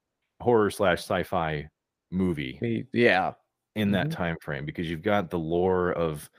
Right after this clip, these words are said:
Speaker 1: of, like, the ancient vampires, and then you've got the, uh, the warring, you know, werewolves and vampires fighting
Speaker 2: Mm-hmm.
Speaker 1: back and forth. Um, and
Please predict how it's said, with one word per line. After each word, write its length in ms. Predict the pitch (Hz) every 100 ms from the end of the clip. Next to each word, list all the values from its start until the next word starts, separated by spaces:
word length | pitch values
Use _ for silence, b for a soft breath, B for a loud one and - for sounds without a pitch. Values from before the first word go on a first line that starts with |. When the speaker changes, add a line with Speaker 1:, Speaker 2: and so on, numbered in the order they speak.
| b b b
Speaker 1:
of, 180 | - 78
like, 220 | 82 78
the 140 | - -
ancient 420 | 87 85 95 85
vampires, 920 | 71 78 78 76 78 78 76 73 73
and 80 | 73
then 120 | 76
you've 180 | 76 73
got 280 | - 78 -
the, 300 | 78 71 69 b b b -
uh, 320 | 71 67 65 -
the 140 | 78 78
warring, 720 | 76 85 85 85 80 78 73 - _
you 80 | 78
know, 80 | 69
werewolves 600 | 76 87 87 85 85 80
and 100 | 80
vampires 560 | 82 82 85 82 80 113 110
fighting 240 | 85 82
Speaker 2:
Mm-hmm. 60 | 82
Speaker 1:
back 220 | 82 82
and 100 | 85
forth. 280 | 82 82 - _ _ _ _ _
Um, 320 | - 78 76 80
and 300 | 107 107 104